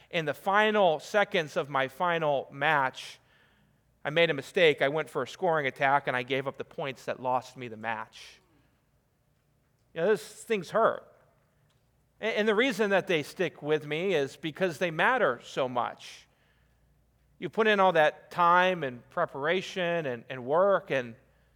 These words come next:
then you fall short. And while I don't dwell on these losses, I find myself sometimes thinking about 'em. Thinking, "Well, if I would have just done that a little bit differently or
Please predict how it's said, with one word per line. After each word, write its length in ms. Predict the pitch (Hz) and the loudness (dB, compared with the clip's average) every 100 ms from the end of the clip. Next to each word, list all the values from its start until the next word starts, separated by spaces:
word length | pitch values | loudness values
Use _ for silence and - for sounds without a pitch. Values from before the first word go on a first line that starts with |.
| _ _ _ _ - | _ _ _ _ -10
then 140 | 170 | -6
you 240 | 185 156 143 | -4 -4 -8
fall 240 | - 160 135 | 0 0 0
short. 440 | - 180 139 - - _ _ _ _ _ _ _ _ _ _ _ _ - | -6 -4 -4 -4 -14 _ _ _ _ _ _ _ _ _ _ _ _ -4
And 100 | 180 | 4
while 120 | 202 | 6
I 100 | 196 | 8
don't 280 | 202 190 151 | 4 2 -6
dwell 420 | 151 165 196 196 | 2 8 10 10
on 320 | 180 160 170 160 | 8 4 2 0
these 260 | 151 131 | -6 -8
losses, 840 | 135 135 165 165 151 127 143 - - | -4 2 2 0 -4 -6 -8 -12 -4
I 220 | 135 135 | -2 -2
find 340 | 131 - 175 175 | -2 -2 -2 0
myself 520 | 151 - 160 156 - | -2 -2 0 0 0
sometimes 720 | 160 156 135 143 175 175 - _ _ _ _ _ | -4 -4 -4 -4 -4 -8 -18 _ _ _ _ _
thinking 300 | 277 277 151 | -14 -8 -6
about 260 | 117 107 98 | -2 -2 -2
'em. 220 | - - _ _ _ _ _ _ _ _ | -14 -20 _ _ _ _ _ _ _ _
Thinking, 380 | 190 165 143 139 | -8 -6 -8 -2
"Well, 120 | 156 | -2
if 120 | 147 | 2
I 80 | 170 | 0
would 140 | 175 | 0
have 140 | 156 131 | -4 -10
just 220 | 156 - | -16 -8
done 140 | 147 | -4
that 160 | 143 135 | 0 0
a 20 | |
little 140 | 139 135 | 0 -4
bit 160 | 123 | -4
differently 480 | 123 - 120 107 104 | -4 -4 -10 -10 -8
or 260 | 110 110 | -6 -6